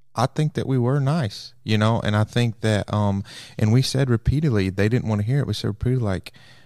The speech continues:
or I said this, I know, like, "I'm here as a friend." Like, I, like, I love you.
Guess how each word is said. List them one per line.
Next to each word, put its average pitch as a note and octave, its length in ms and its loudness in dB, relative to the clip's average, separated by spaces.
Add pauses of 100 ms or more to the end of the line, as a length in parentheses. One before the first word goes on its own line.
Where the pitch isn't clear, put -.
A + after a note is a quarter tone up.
(120)
or G2 100 2
I A2+ 80 6
said G#2+ 240 0
this, G2+ 240 0
I G2+ 60 -2
know, A2+ 240 2
like, F#2 200 -2 (160)
"I'm C3 180 2
here D#3+ 120 4
as G2+ 140 2
a F#2+ 40 -2
friend." A#2+ 600 -2 (300)
Like, A2+ 160 2
I, A#2 200 4
like, A2+ 260 -2
I B2+ 100 2
love B2 400 2
you. D3 400 2